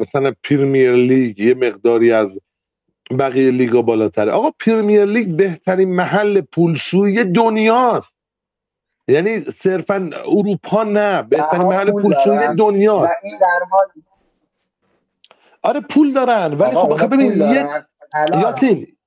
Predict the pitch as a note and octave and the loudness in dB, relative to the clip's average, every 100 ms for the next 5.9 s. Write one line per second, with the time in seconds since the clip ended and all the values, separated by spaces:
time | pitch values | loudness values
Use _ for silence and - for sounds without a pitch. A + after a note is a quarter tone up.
0 | _ _ _ E3 G#3+ A3 A#3+ G#3 D4 C#4 | _ _ _ 0 0 0 0 2 0 0
1 | A#3 A#3 A#3 G#3 F3 D#3 C3+ C3+ C3 B2+ | -2 -2 -2 -2 0 0 0 0 -2 -2
2 | - G#3 E3 G#3 G#3 G#3+ A3 G#3 G3 G3+ | -2 -2 2 2 2 -2 -4 -2 0 -2
3 | D#3+ G3 G3 F#3+ - E3 G3 F#3 F#3+ E3+ | 2 2 2 -2 0 2 2 2 0 0
4 | F#3 G3+ A3 A3 - G3 G#3 - - - | 0 2 0 -2 -2 0 2 0 0 2
5 | F#3+ F#3 F3+ F3 G3+ F#3 G3 F3+ A#2+ | 2 2 2 2 0 0 0 0 -4